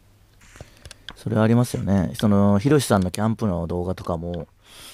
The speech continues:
もともとただ思い出作りのために、みんなといった思い出のためにYouTubeや、に作ってたら、それが今ではね、大人気になったりとか。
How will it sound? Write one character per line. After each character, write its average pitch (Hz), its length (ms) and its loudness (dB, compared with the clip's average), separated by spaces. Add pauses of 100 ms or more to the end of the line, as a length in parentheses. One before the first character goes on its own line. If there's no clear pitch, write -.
(160)
も 127 100 0
と 170 80 2
も 160 60 4
と - 80 -2
た 170 80 6
だ 131 80 6
思 117 200 2
い 143 40 2
出 156 100 2
作 160 180 -2
り 143 80 4
の 117 80 0
た 104 140 -2
め 123 120 0
に、 110 240 -2 (880)
み 113 100 -4
ん 123 40 -4
な 131 120 -2
と 123 100 0
い 101 40 0
っ - 40 -16
た - 120 -4
思 107 200 -2
い 127 40 -2
出 135 60 -4
の 131 80 -2
た 139 120 -2
め 143 100 0
に 107 120 0
YouTube 92 360 -4
や、 85 100 -4 (880)
に 98 180 -4
作 - 220 -8
っ - 20 -8
て - 200 -6
た 127 120 0
ら、 120 80 0
そ 104 100 -6
れ 101 100 -2
が 101 200 -2 (580)
今 110 160 -2
で 87 100 -4
は 87 80 -4
ね、 113 120 0
大 95 200 -2
人 98 160 -4
気 98 120 -8
に 95 60 -4
な 87 100 -4
っ - 20 -12
た - 140 -10
り - 60 -20
と 90 100 -12
か。 78 240 -12